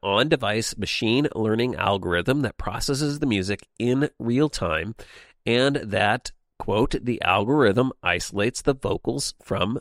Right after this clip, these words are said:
the rest of the song." So it is done on device and in real time. As a matter of fact, in a different Forbes piece, they also noted that specifically the processing is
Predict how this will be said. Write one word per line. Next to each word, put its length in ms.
the 140
rest 340
of 80
the 80
song." 480
So 300
it 240
is 340
done 420
on 280
device 500
and 220
in 100
real 160
time. 300
As 140
a 60
matter 220
of 80
fact, 320
in 120
a 140
different 420
Forbes 400
piece, 360
they 120
also 300
noted 480
that 340
specifically 720
the 100
processing 680
is 440